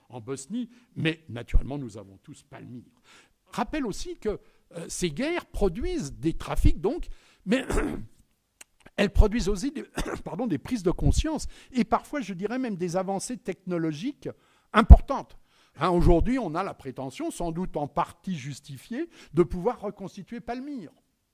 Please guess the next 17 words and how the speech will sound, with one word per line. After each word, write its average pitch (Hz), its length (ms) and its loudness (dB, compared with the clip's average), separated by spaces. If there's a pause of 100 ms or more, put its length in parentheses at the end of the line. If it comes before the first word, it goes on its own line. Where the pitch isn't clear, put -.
(220)
Pourquoi - 300 -14
pas ? 254 200 -10 (240)
Ou 147 60 -12
pouvoir 185 320 0
reconstituer 180 600 -6
Bamiyan 175 600 -4 (240)
en, 185 280 -4 (200)
euh, 135 160 -4
figure, 196 540 -4 (200)
en 170 160 8
figure, 190 760 6
euh, - 1200 -14 (2000)
comment 135 240 -12
dit-on, 131 320 -2
artificielle, 170 720 -2
enfin, 143 340 -10
euh, 143 280 -20